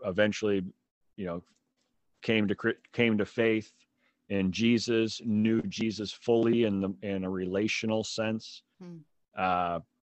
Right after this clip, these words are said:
Speaker 1: started to wonder about ministry, which blew my mind 'cause I was a drug dealer
Speaker 2: Wow.
Speaker 1: prior to that. So it wasn't
Speaker 2: Wow.
Speaker 1: like that was a, that was on my radar. Um, and then, uh, when I went back, got married,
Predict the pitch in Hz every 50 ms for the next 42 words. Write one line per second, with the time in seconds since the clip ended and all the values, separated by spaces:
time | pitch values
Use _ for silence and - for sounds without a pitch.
0 | _ - - - 107 104 104 98 92 92 90 92 104 104 107 107 101 107 104 101
1 | 101 90 104 101 98 95 92 - 101 98 98 104 113 120 117 - - - 120 123
2 | 123 117 107 98 90 - - - 85 87 95 98 98 95 92 90 95 98 101 104
3 | 107 110 107 - 92 85 92 92 90 85 87 82 76 95 101 104 113 98 117 117
4 | 117 120 120 127 131 143 143 - 185 180 175 123 120 127 135 135 139 139 139 131
5 | 139 139 143 147 147 - - - 117 107 107 110 110 110 117 110 107 101 101 95
6 | - 90 90 92 95 101 98 90 98 90 87 - - 101 98 101 104 104 101 98
7 | 92 95 95 95 87 87 85 92 98 101 113 110 113 117 123 _ _ _ _ _
8 | _ _ _ _ _ - 110 110 110 107 104 101 95 92 92 87 87 - _ _
9 | _ _ _ _ _ _ _ _ _ _ _ _ _ - 110 104 110 117 120 120
10 | 117 110 110 110 110 _ _ - 110 101 95 90 90 92 107 107 104 95 98 98
11 | 107 104 95 82 90 - - 117 123 135 143 - - - 120 120 123 120 135 120
12 | 117 117 120 117 117 117 120 120 120 110 120